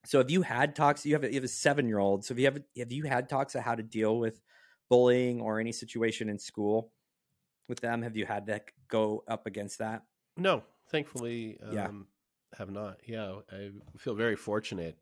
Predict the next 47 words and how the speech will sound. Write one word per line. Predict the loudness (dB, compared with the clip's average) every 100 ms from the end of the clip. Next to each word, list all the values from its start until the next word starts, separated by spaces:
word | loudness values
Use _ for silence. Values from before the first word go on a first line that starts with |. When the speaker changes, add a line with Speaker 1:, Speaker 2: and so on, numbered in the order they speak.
| -16
Speaker 2:
um, | -14 -14 -14 -14 -16 -18
from | -16 -14
what | -14
I | -14
can | -14
tell | -12 -12
about | -12
the | -14
school. | -14 -12 -10 -10
It's | -14
been, | -16 -16 -16 -18 -20 -20
um, | -20 -18 -18 -20 -20 _ _ _ _ _ _ _ _ _ _ _ _ _ _ _ -14
I, | -12 -10
I | -10
haven't, | -10 -10 -12
I |
haven't | -12 -12 -16 _
heard | -10 -8
of | -6
that | -6 -8
or | -10
seen | -12 -10
that | -10 -12 -14
or | -14
anything | -16 -10 -8
Speaker 1:
Yeah. | -8 -10
Speaker 2:
like |
that. | -16 -18
So | -20 -20 -20
Speaker 1:
Yeah. | -20 -18 -20 _ _ -2
Speaker 2:
doesn't | 2 2
Speaker 1:
It |
Speaker 2:
mean | 0
it, | -2
I'm | -4
sure | -2 -2
it |
happens, | -2 -4 -6 -12
but | -14 -18
just | -16 -18 -20 _ _ _ _
Speaker 1:
Yeah, | -2 -2 -4 -14 -18
yeah. | -18 -18
Speaker 2:
Yeah. | -14 -2
Speaker 1:
Well, | 4
middle | 6 6
school | 4 -4 -4
was | -4 -10